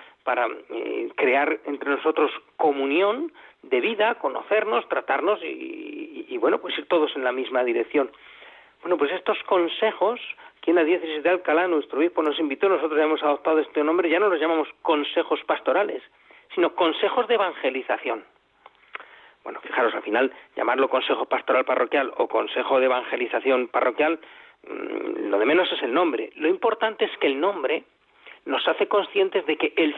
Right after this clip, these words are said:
fin de la pastoral hoy es la evangelización. La pastoral no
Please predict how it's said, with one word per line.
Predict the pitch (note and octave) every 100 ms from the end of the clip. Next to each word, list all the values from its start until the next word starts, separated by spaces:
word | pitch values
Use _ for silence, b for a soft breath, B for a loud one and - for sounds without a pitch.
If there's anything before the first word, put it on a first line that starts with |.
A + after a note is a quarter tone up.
| -
fin | A#3 D#3+
de | B2+
la | A#2+
pastoral | - B2+ - B2+ C#3+ D3+
hoy | F#3+
es | G3
la | A#2+
evangelización. | A#2 A2 - A2 G#2+ A2 A#2+ G2 B B B _ - -
La | D3+ D#3+
pastoral | F3 - F3+ F#3 -
no | F3+